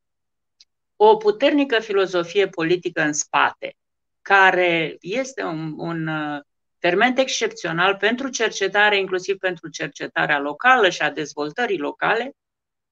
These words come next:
ajunge să întemeieze, uh, fundamente pentru politici publice.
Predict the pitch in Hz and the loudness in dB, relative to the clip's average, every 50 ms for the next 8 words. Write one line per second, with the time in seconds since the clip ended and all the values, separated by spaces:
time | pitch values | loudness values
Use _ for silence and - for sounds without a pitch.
0 | _ _ _ _ - 190 196 202 196 208 269 311 339 302 277 240 233 - - 262 | _ _ _ _ 2 4 4 4 2 2 2 4 4 4 4 2 0 0 0 2
1 | 262 254 240 226 214 220 226 220 208 196 196 190 185 180 180 165 156 147 143 - | 2 2 2 0 -2 0 0 0 2 2 2 2 2 2 0 -2 -2 -4 -6 -8
2 | - - 196 202 _ _ _ _ _ - 202 208 196 190 190 185 180 175 175 175 | -6 -6 -6 -8 _ _ _ _ _ -4 -2 0 2 2 2 2 0 0 -2 -2
3 | 175 - - _ - - - 254 247 220 226 226 240 254 277 269 247 277 - 359 | -6 -8 -10 _ -14 -8 -4 -2 0 2 2 2 2 2 0 0 0 0 -2 -2
4 | 226 233 240 240 226 214 - 196 185 180 180 165 170 160 160 - - 143 135 127 | -2 -4 -4 -4 -8 -6 -2 -2 0 0 -2 -4 -6 -6 -8 -10 -12 -12 -12 -12
5 | - - - - - | -14 -20 -20 -20 -20